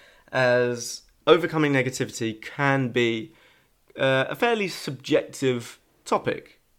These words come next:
right? A, a, a, a, yeah, it could be fairly subjective at times, depending on person to person. But just remember that it's a practice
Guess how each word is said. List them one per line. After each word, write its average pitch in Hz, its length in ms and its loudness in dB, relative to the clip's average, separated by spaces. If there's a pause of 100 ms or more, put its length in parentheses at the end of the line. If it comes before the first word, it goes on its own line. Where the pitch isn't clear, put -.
right? 127 240 2
A, 151 460 2
a, - 20 0
a, 156 280 0
a, 160 100 -6
yeah, 131 200 2
it - 200 -4
could - 120 0
be - 80 0
fairly 170 280 2
subjective 143 460 -2
at 113 100 -4
times, 117 260 -6
depending 127 400 -2
on 117 100 -6
person 113 400 -2
to 110 60 -12
person. 117 640 -4 (760)
But 165 160 2
just 202 320 0
remember 143 720 2
that 127 160 0
it's 127 120 -8
a 123 60 -10
practice - 760 -12